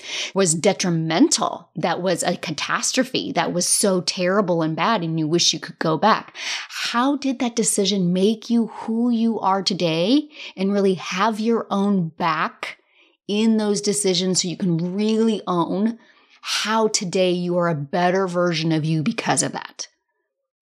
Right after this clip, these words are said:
right? Because what will happen, and this, like, this kind of came up in one of the post parties last week for Make More Offers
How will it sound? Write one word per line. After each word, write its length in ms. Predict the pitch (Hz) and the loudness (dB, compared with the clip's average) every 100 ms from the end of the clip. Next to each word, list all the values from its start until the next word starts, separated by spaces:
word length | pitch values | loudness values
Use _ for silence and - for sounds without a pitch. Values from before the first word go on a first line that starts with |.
| _ - | _ -4
right? 440 | 160 202 233 - - _ _ - - - - - | 2 2 2 -4 -6 _ _ -20 -20 -20 -20 -6
Because 260 | - 226 185 | -2 -2 0
what 220 | 196 180 | 2 4
will 100 | 185 | 2
happen, 880 | - - - 254 294 - - - - | 0 -6 -2 0 0 0 -2 0 -2
and 180 | - 196 | 0 2
this, 220 | 226 - - - - - | 2 0 -4 -20 -20 -4
like, 200 | 190 - - | -2 -2 -4
this 440 | 170 180 240 277 | -4 2 2 2
kind 280 | - 285 285 | 0 4 4
of 120 | - | 2
came 200 | - 262 | 0 2
up 220 | 202 220 - | 2 -2 -2
in 220 | 202 214 | 0 2
one 140 | 165 | 2
of 60 | 170 | 0
the 60 | |
post 360 | 170 247 349 - | 0 4 4 4
parties 320 | 190 175 175 | 0 0 0
last 300 | 170 156 - | 0 -2 0
week 180 | 233 320 | 2 2
for 140 | - | 0
Make 240 | 185 156 - | 0 0 0
More 200 | 156 165 | -2 2
Offers 540 | 226 403 175 285 - | 2 2 0 0 -2